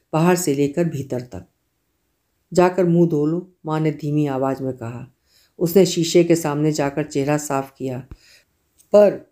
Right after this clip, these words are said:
उसे ये क्या, वहाँ दादी का नीला चेहरा दिखाई दे रहा था। उसने शीशे को रगड़कर साफ किया,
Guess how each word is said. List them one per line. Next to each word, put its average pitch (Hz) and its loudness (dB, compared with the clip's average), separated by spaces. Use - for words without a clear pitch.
उसे 240 -2
ये 180 4
क्या, 233 -6
वहाँ 180 2
दादी 165 4
का 220 2
नीला 175 4
चेहरा 147 -2
दिखाई 185 -2
दे 226 0
रहा 226 0
था। 233 -14
उसने 202 4
शीशे 202 2
को 220 2
रगड़कर 151 2
साफ 143 -4
किया, 170 -4